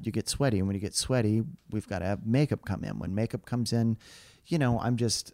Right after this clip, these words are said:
I'm thinking about the line producer. I'm seeing the dollar signs go up and up and up. And I'm on the hot seat too because, um, you know, it's a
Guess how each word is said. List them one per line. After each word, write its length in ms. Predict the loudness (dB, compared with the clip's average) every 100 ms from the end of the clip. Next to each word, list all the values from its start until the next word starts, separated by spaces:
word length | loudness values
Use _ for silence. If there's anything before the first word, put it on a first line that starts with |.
| -2
I'm 140 | -2
thinking 380 | 2 2 2 2
about 200 | 2 0
the 60 | 2
line 280 | 4 4
producer. 440 | 4 4 4 4 4
I'm 120 | 2
seeing 240 | 4 4
the 80 | 2
dollar 320 | 2 2 2
signs 300 | 2 2 0
go 160 | 2 2
up 140 | 2
and 100 | 0
up 160 | -2 0
and 100 | 2
up. 220 | 2 2
And 80 | 2
I'm 160 | 4 4
on 80 |
the 80 | 4
hot 220 | 2 2 0
seat 280 | -2 -2 -2
too 300 | 2 2 2
because, 680 | -2 0 0 0 -2 -4 -6 -14 -20 _ _
um, 440 | -6 -6 -6 -6 -10 _
you 100 | 0
know, 280 | 2 4 2 2
it's 280 | 2 2
a 80 | 0